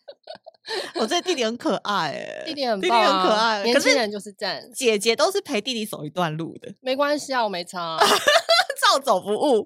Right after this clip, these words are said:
Speaker 2: 不是啊，现在又不用考虑结婚生小孩的事情，
Speaker 1: 嗯。
Speaker 2: 我觉得反而可以更看人的本质，这不是一件很开心的事情吗？
Speaker 1: 你现在 dating 那个水瓶男就弟弟嘛？
Speaker 2: 全部都弟弟，我没有在 dating 比我大的。
Speaker 1: 哦。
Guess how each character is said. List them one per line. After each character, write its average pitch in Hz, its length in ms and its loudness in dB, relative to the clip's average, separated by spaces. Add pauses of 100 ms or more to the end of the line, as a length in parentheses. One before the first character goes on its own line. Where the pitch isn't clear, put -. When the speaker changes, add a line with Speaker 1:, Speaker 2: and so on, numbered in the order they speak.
Speaker 2:
不 330 80 -8
是 392 140 -6
啊， 381 240 -2
现 403 200 -8
在 370 140 -6
又 370 100 -6
不 302 100 -10
用 320 140 -2
考 247 200 -4
虑 277 120 -8
结 226 160 -4
婚 226 200 -2
生 220 160 -4
小 - 120 -8
孩 226 240 -2
的 214 60 -2
事 190 220 -4
情， 180 180 -10
Speaker 1:
嗯。 147 160 -20
Speaker 2:
我 208 80 -10
觉 247 100 -4
得 262 60 -4
反 180 180 -4
而 180 140 -8
可 202 160 -10
以 156 140 -10
更 185 200 -6
看 175 240 -12
人 117 160 -16
的 127 80 -14
本 127 240 -14
质， - 220 -16
这 175 100 -20
不 175 80 -20
是 170 140 -20
一 156 60 -20
件 147 160 -18
很 - 80 -20
开 - 160 -16
心 - 180 -14
的 - 60 -20
事 - 160 -14
情 - 160 -14
吗？ 214 40 -6
Speaker 1:
你 233 40 0
现 359 180 0
在 359 80 4
dating 349 160 -2
那 254 80 -2
个 247 100 0
水 175 140 -2
瓶 175 160 -4
男 175 160 -4
就 185 80 -2
弟 190 180 -4
弟 - 240 -14
嘛？ - 60 -20 (460)
Speaker 2:
全 180 180 -8
部 190 80 -10
都 190 140 -4
弟 185 160 -10
弟， 175 160 -16
我 180 80 -4
没 240 100 0
有 262 80 0
在 285 80 0
dating 233 300 -2
比 180 80 -4
我 143 80 -4
大 - 180 -6
的。 - 160 -12
Speaker 1:
哦。 175 80 -10